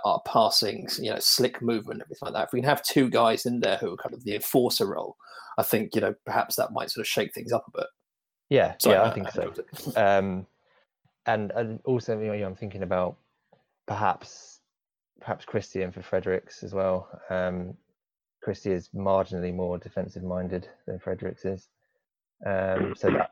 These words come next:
Speaker 2: could be a good option against, you know, what is, in what is a really, really hard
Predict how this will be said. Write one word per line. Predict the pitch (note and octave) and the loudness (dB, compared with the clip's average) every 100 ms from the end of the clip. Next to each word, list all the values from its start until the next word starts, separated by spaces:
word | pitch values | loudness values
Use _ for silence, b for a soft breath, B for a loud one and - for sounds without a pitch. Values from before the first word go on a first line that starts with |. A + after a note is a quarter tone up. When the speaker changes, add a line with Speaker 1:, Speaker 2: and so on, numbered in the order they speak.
| _ | _
Speaker 2:
could | G#2 F#2 | -8 -2
be | |
a | F2+ | 2
good | F#2 | 4
option | F#2 - F#2+ F2+ F2+ F#2+ | 4 4 0 0 -2 -6
against, | F2 F2 F2+ - | -2 -2 -2 -6
you | F2+ | -4
know, | E2+ F2+ - - | 0 0 -2 -2
what | G2 F2+ | 0 0
is, | F2 - | -2 -4
in | F#2 | -2
what | F2+ E2+ | 2 2
is | F2 | 2
a | |
really, | F2+ F2 E2 | 2 2 2
really | F2+ F2 F#2 | 2 2 0
hard | F2 E2+ | 0 0